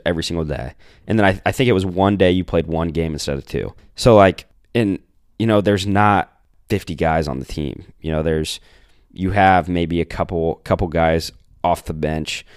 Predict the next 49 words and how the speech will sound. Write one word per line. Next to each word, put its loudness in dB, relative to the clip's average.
um, 0
who -4
can -4
play 0
positions, -4
and -10
then -6
it's -10
pitchers. -6
So, 0
you 6
know, 2
you're, 2
I, 2
I 2
played 0
every 0
game -2
in -4
Myrtle -2
Beach -6
in -4
that -4
seven-day -4
span, -6
um, -8
my 2
freshman 2
year. -4
Uh, 0
I -2
got 2
hurt -2
my -4
sophomore -2
year, -2
but -4
my -4
freshman -2
year -2
I -2
did -8
that, -2
and, -8
you -6
know, 0
it's -2
just, -6
it's, -8